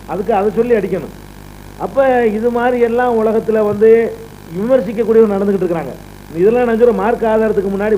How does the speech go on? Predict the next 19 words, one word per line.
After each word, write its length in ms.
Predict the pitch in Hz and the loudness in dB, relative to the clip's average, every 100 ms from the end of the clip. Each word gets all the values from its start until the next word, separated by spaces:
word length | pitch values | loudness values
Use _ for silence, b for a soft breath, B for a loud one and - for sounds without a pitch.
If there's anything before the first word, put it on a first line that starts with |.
| 180 | 0
முதல்ல 320 | 196 196 240 269 - - - - - - | 0 2 0 0 -6 -18 -20 -20 -6 0
சொல்லக்கூடியவர்கள் 720 | 247 277 269 262 254 247 254 | 4 4 4 2 4 6 6
எப்படி 280 | 226 233 220 | 4 2 0
நடக்கிறாங்கன்னு 420 | 220 214 214 226 | -2 -2 -2 -2
நம்ம 200 | 214 202 | -2 0
எப்பவுமே 320 | 190 196 208 | 0 0 -2
ஞாபகப்படுத்திக்கிறணும். 720 | 196 208 196 175 170 160 117 - - - - - | 0 0 0 -2 -2 -4 -8 -16 -20 -20 -18 -12
இந்த 80 | 151 | -6
சொல்லக்கூடியவர்கள் 800 | 160 233 269 247 226 208 185 175 | -2 2 2 2 2 2 2 -2
வந்து 440 | 156 160 262 277 - - | -2 -4 -4 -4 -8 -6
எப்படி 280 | 170 180 226 196 | -4 -2 -2 0
பார்ப்பாங்க, 500 | 190 196 190 170 165 - | -2 -2 -4 -4 -6 -8
தன் 120 | 170 165 | -8 -6
பக்கத்து 300 | 175 220 214 | -2 0 0
வீட்டுல 100 | 196 | 0
இப்படி 200 | 190 180 | 0 0
ஒரு 80 | 165 | 0
கேஸ் 240 | 196 196 | 0 0
வருமையானால் 600 | 180 170 165 160 226 | -2 -2 -2 -2 -2